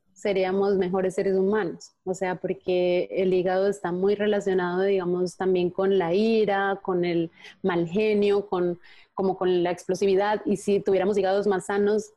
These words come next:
todos podríamos como que ir por el mundo de una forma más liviana y llevándonos mejor y,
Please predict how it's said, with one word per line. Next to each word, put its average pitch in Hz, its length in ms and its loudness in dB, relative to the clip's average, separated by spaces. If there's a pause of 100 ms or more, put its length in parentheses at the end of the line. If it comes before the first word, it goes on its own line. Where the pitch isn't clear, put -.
(120)
todos 185 220 0
podríamos 175 540 0
como 175 300 -4
que 175 100 -4
ir 170 280 0
por 180 260 -2
el 185 160 2
mundo 180 400 2
de 185 80 0
una 175 160 0
forma 185 260 0
más 180 140 0
liviana 180 560 0
y 151 240 -4 (400)
llevándonos 175 500 0
mejor 180 540 0
y, 180 140 2